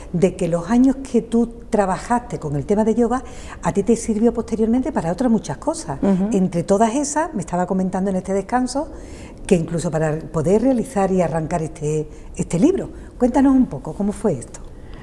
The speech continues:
Speaker 2: Bueno, la verdad es que yo, el, antes que este libro, escribí Aros de humo, que es
Speaker 1: Ujú.
Speaker 2: mi novela,
Speaker 1: Sí.
Speaker 2: mi primera novela. Es una novela de piezas, está hecha como de una especie de un puzzle.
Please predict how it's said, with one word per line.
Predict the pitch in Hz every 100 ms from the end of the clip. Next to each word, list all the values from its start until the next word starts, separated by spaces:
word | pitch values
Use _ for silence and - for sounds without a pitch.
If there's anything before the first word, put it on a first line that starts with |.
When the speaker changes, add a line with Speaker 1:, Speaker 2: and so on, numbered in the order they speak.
| - -
Speaker 2:
Bueno, | 160 180 156 -
la | 151
verdad | 147 156 220
es | 226
que | - 196
yo, | 202 -
el, | 185 160 - -
antes | 170 165 208
que | 214
este | - 190
libro, | 175 180
escribí | 180 - 156
Aros | 160 151
de | 143 214
humo, | 233 123 - - -
que | 156
es | 139
Speaker 1:
Ujú. | 147
Speaker 2:
mi |
novela, | 147 123 123 113 - -
Speaker 1:
Sí. | - - 175
Speaker 2:
mi | - 127
primera | 151
novela. | 156 123 123 113 - - - -
Es | -
una | 220
novela | 196 190 196
de | 160
piezas, | - 156 156 120 - - - - - -
está | - -
hecha | 156 185 165
como | 143 139
de | 131 131 127 127 127 135
una | 147
especie | 151 151 143 143
de | 143 143
un | 143
puzzle. | 165 156 135